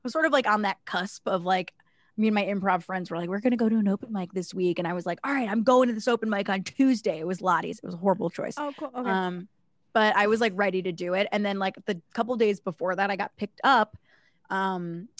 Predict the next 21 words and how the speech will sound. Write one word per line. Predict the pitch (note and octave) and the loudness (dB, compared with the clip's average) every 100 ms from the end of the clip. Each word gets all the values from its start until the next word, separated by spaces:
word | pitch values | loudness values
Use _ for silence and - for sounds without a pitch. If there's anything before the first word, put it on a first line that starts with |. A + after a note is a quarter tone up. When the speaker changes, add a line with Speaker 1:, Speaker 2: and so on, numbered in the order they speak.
| - | -8
Speaker 1:
in | F#3 | -4
an | F#3 | 0
Uber. | C4 C#4+ G#3+ G3+ G3 | 0 2 2 4 2
I | G#3 | 0
think | B3+ | 0
I | |
was | A3+ | -4
going | G3+ F3 | -4 -4
to | |
work. | E3 E3 - _ _ _ - | -4 -6 -8 _ _ _ -8
And | G3 G3 F#3+ | -4 -2 0
I | |
got | F#3+ | -2
picked | A3+ A#3 | -2 -6
up | A3+ | -4
in | G3+ | -4
an | G3+ | -6
Uber | D4 D4 A#3 G#3 | -4 -2 0 -2
by | G3 F#3+ F#3 F3+ F#3 F3 | 0 0 0 -2 -4 -8
this | F#3 - | -10 0
guy | E4+ A#4+ C4+ G#3+ A3 C4+ | 6 8 8 6 6 4